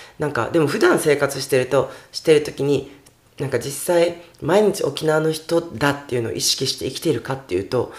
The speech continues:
そう、違う、そうではなくて、でも、エイサーとか、沖縄の民謡とか、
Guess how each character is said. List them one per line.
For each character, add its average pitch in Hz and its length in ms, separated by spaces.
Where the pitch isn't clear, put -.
そ 131 260
う、 107 40
違 - 300
う、 120 100
そ - 280
う 139 60
で 135 100
は 110 80
な 113 120
く - 140
て、 - 360
で 214 100
も、 196 320
エ 175 120
イ 190 40
サ 185 260
ー - 20
と 175 160
か、 123 300
沖 135 220
縄 147 140
の 135 120
民 147 320
謡 147 280
と 143 160
か、 110 320